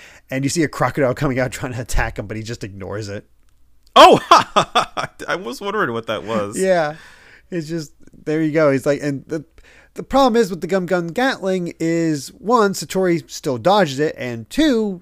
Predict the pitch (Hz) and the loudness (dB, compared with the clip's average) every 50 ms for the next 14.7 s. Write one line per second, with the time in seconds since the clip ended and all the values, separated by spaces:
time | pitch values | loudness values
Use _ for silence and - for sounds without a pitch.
0 | 220 - - - 220 - - 226 208 160 123 175 185 - - 165 151 147 147 156 | -16 -16 -12 -10 -10 -8 -8 -8 -8 -8 -6 -8 -8 -4 -4 -6 -2 0 2 2
1 | 156 139 113 - 147 185 180 151 117 139 127 107 113 113 117 113 113 113 113 123 | 2 2 2 4 6 6 6 6 4 0 -4 -4 -4 -4 -4 -6 -6 -6 -4 -4
2 | 131 120 - - - - - _ _ _ _ _ _ _ _ _ _ - 151 147 | -4 -4 -6 -8 -8 -10 -14 _ _ _ _ _ _ _ _ _ _ -2 0 2
3 | 151 143 151 151 143 - _ _ _ - - - 143 160 165 147 143 - - 143 | 2 2 0 -2 -2 -4 _ _ _ -12 -2 4 6 8 8 8 4 2 0 0
4 | 151 143 143 - _ _ _ _ - 156 147 170 175 - 165 170 175 185 170 170 | 0 0 -4 -18 _ _ _ _ -6 2 4 6 8 10 10 10 10 10 6 4
5 | 165 170 165 160 147 139 127 131 139 127 127 123 - - 120 110 101 107 131 120 | 2 2 2 2 0 0 0 0 0 0 0 -2 -4 -6 -8 -8 -6 -8 -6 -4
6 | 139 143 131 123 123 120 - 135 135 120 120 117 113 107 101 101 104 104 101 - | -4 -4 -2 -2 -2 0 2 0 0 0 -2 -6 -6 -6 -6 -4 -4 -6 -8 -10
7 | - - - - - 131 135 147 135 - 120 - - - 147 143 156 151 - - | -12 -18 -20 -12 -6 -2 -2 -2 -2 -2 -6 -8 -6 -4 -2 -2 -2 -2 -4 -8
8 | 120 120 123 117 - 113 98 - 123 123 127 131 131 123 113 107 107 110 113 104 | -6 -6 -6 -4 -4 -6 -4 -2 0 0 0 0 -2 -4 -6 -6 -6 -6 -6 -6
9 | - 113 104 107 - 110 101 98 92 95 92 - 127 113 110 107 107 107 107 107 | -6 -8 -8 -8 -10 -12 -10 -10 -10 -12 -12 -8 -6 -4 -4 -4 -6 -8 -8 -6
10 | 101 101 101 101 101 92 92 90 90 90 - 120 104 - - 107 95 90 87 87 | -6 -6 -6 -6 -8 -10 -12 -12 -14 -8 -6 -6 -6 -4 -6 -6 -6 -6 -6 -6
11 | 90 90 92 - - 107 98 95 90 95 92 87 82 - - _ - _ _ _ | -8 -8 -10 -10 -12 -12 -12 -12 -10 -10 -10 -10 -12 -14 -20 _ -20 _ _ _
12 | _ _ _ _ _ _ _ _ _ _ _ _ - 156 123 - 185 190 - - | _ _ _ _ _ _ _ _ _ _ _ _ 0 2 4 6 6 6 6 2
13 | 175 175 151 147 123 120 - 147 135 131 120 110 143 - - 143 127 135 131 123 | 0 0 2 2 0 -2 -4 -4 -2 -2 -4 -4 -8 -14 -10 -6 -4 -2 -2 -2
14 | 117 110 - 165 151 139 127 120 107 110 104 101 95 | -2 -2 0 0 0 0 0 -2 -2 -2 -4 -6 -8